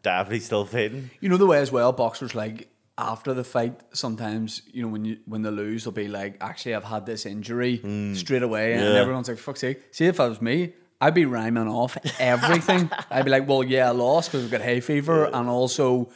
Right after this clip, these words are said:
Speaker 2: I've, you
Speaker 1: Yeah.
Speaker 2: know, there's something wrong with my toe." Like,
Speaker 1: I
Speaker 2: I get
Speaker 1: genuinely don't think any boxer goes in the ring a hundred percent because you're just putting yourself through
Speaker 2: Yeah, you
Speaker 1: ten weeks
Speaker 2: couldn't.
Speaker 1: of training
Speaker 2: Yeah.
Speaker 1: hard, as hard as you can twice a day.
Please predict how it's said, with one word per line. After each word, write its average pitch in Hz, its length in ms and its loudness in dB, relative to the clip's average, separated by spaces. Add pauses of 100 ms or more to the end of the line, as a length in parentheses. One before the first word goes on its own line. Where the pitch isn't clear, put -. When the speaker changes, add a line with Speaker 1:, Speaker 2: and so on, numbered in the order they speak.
(240)
Speaker 2:
I've, 127 140 2
you 104 120 2
Speaker 1:
Yeah. 104 60 4
Speaker 2:
know, 127 140 0
there's 123 160 -6
something 123 180 -2
wrong 117 140 0
with 117 80 -2
my - 80 -18
toe." 131 140 2
Like, 160 280 2
Speaker 1:
I 113 140 2
Speaker 2:
I 147 60 4
get 123 100 -2
Speaker 1:
genuinely 101 500 2
don't 90 180 -4
think 87 340 -6
any 98 260 -4
boxer 82 400 -6
goes 85 160 -6
in 82 120 -8
the 80 120 -6
ring 80 320 -8 (100)
a 95 60 -8
hundred 85 220 -10
percent 85 380 -10
because 95 360 -8 (360)
you're 98 120 -14
just - 160 -12
putting 78 220 -12
yourself 80 380 -8
through 82 120 -6
Speaker 2:
Yeah, 113 80 -4
you 113 100 -8
Speaker 1:
ten 80 240 -6
weeks 131 160 -4
Speaker 2:
couldn't. 101 40 -10
Speaker 1:
of 82 120 -16
training 85 480 -12 (100)
Speaker 2:
Yeah. 104 180 -10 (180)
Speaker 1:
hard, 85 480 -6
as 87 80 -12
hard 90 260 -4
as 87 60 -8
you 82 60 -16
can 85 200 -10
twice 82 240 -10
a 85 60 -14
day. 85 400 -6